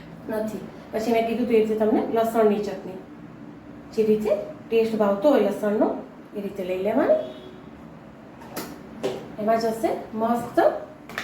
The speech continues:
ગ્રીન ચટણી, ફુદીનાવાળી. બહુ જ મસ્ત ટેસ્ટ લાગે છે, લેજો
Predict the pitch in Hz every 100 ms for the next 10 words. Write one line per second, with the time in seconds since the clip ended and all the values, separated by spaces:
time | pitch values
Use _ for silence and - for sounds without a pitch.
0 | - - - - - 254 233 214 196 -
1 | 180 175 - - - - - - - -
2 | - 254 233 214 208 175 165 170 - -
3 | - - - - - - 190 254 262 285
4 | 285 285 285 262 262 247 240 247 240 285
5 | - - - - - - - 214 208 277